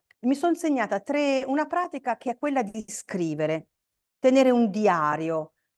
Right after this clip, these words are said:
r-, eh, raccontare di sé a se stessi, che, mm, sono delle pratiche che vanno molto bene, per esempio, nel, quando siamo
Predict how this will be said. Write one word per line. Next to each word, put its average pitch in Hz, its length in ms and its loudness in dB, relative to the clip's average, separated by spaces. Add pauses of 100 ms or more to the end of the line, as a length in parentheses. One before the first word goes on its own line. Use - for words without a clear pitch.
r-, - 200 0
eh, 214 360 6
raccontare 247 1200 0
di 202 280 -4
sé 269 400 -2
a 208 120 -4
se 202 200 -6
stessi, 190 800 -4 (600)
che, 226 400 4 (320)
mm, 202 160 2
sono 208 540 2
delle 247 300 4
pratiche 202 600 -2
che 247 140 -4
vanno 277 300 0
molto 233 360 -6
bene, 175 340 2
per 220 160 0
esempio, 262 640 2 (580)
nel, 220 260 -2 (140)
quando 247 400 -4
siamo 226 440 -6